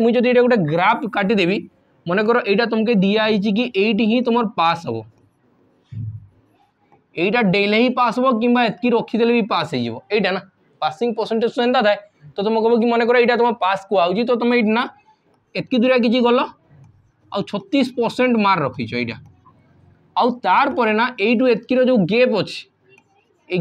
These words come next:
ଗ୍ୟାପ୍ଟା ମାର୍କରେ କେତେ ଗ୍ୟାପ୍? ବତିଶ ମାର୍କ, ଆଉ ବତିଶ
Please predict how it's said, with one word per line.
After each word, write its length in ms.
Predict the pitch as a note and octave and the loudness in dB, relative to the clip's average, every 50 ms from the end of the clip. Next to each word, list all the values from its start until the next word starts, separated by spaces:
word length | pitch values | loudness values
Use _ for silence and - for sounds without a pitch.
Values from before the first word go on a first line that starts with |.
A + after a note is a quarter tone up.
| D3+ | 0
ଗ୍ୟାପ୍ଟା 300 | E3+ G#3 A#3 A#3 A#3 C4 B3 A3 F#3+ F3+ | 0 0 0 0 0 0 0 0 0 0
ମାର୍କରେ 340 | F3+ G#3 A3+ A3 A3+ B3 A#3+ A3 | 0 0 0 0 0 0 0 0
କେତେ 160 | B3 B3 B3+ A#3 | 0 0 0 0
ଗ୍ୟାପ୍? 240 | G#3+ B3 B3+ B3+ - - _ _ _ _ _ _ - - _ _ - D3 D3 F3 | 2 0 0 -2 -6 -12 _ _ _ _ _ _ -20 -20 _ _ -10 -6 -4 -4
ବତିଶ 480 | F#3 - - _ _ - C4 B3+ - - F3+ D#3+ | -4 -6 -8 _ _ 0 0 0 0 -2 -2 -2
ମାର୍କ, 260 | C3+ A#2 A2 - - _ _ _ _ _ _ _ _ _ _ _ _ _ _ _ _ _ _ _ _ - | -2 -4 -6 -10 -14 _ _ _ _ _ _ _ _ _ _ _ _ _ _ _ _ _ _ _ _ -8
ଆଉ 100 | D3+ D#3 D3+ D#3 | -6 -6 -4 -4
ବତିଶ 500 | E3+ E3+ E3+ - _ - B3+ B3+ A#3+ | -4 -6 -8 -12 _ -2 0 0 0